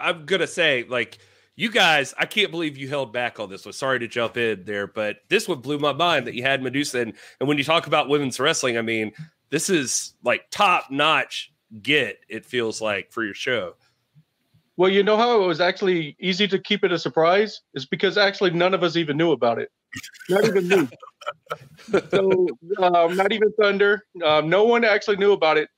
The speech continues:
Speaker 2: It was talking on y'all's podcast and another podcast where I was talking about bringing monster trucks on. And, oh, if I, well, I can't bring a monster truck until I find a monster truck driver. So someone was actually working on getting a monster truck,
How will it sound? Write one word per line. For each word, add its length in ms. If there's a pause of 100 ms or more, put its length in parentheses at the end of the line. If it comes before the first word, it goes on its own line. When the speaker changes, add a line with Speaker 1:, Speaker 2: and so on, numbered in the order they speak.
(320)
Speaker 2:
It 60
was 320 (200)
talking 340
on 180
y'all's 360
podcast 520
and 140
another 260
podcast 520
where 140
I 40
was 100
talking 280
about 220
bringing 240
monster 340
trucks 300
on. 240 (760)
And, 360
oh, 320
if 160
I, 240
well, 140
I 40
can't 280
bring 140
a 40
monster 320
truck 260
until 260
I 100
find 160
a 40
monster 360
truck 200
driver. 400 (440)
So 180
someone 380
was 120
actually 380
working 420
on 320
getting 280
a 60
monster 400
truck, 320